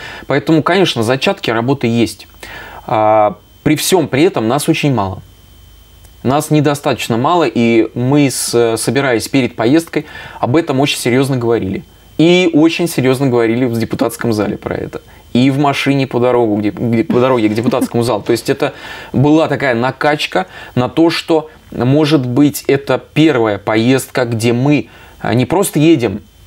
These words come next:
вот этой смесью молодежной, э, структуры, организации сейчас и детей блокады тогда. Не только мы встречаемся с подростками, а, на месте,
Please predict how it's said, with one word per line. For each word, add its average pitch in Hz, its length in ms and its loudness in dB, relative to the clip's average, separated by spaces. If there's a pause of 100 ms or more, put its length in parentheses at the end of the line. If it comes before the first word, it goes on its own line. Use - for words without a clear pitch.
(180)
вот 127 220 -2
этой 127 180 0
смесью 143 720 2
молодежной, 127 880 0
э, 113 680 -2
структуры, 135 680 0 (220)
организации 123 720 0
сейчас - 640 -2
и 123 320 2 (240)
детей 135 420 4
блокады 120 500 0
тогда. 107 520 -2
Не 120 160 0
только 180 340 0
мы 180 140 4
встречаемся 143 640 -2
с - 40 -8
подростками, 120 680 -2 (300)
а, 110 180 -2
на 127 140 0
месте, 143 420 2